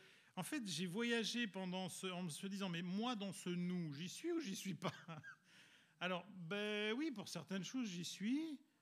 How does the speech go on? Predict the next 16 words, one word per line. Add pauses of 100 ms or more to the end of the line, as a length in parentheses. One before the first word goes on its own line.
(600)
Et
non,
pour
d'autres,
j'ai
l'impression
que
j'y
suis
peut-être
moins. (1160)
C'est
intéressant
de
se
questionner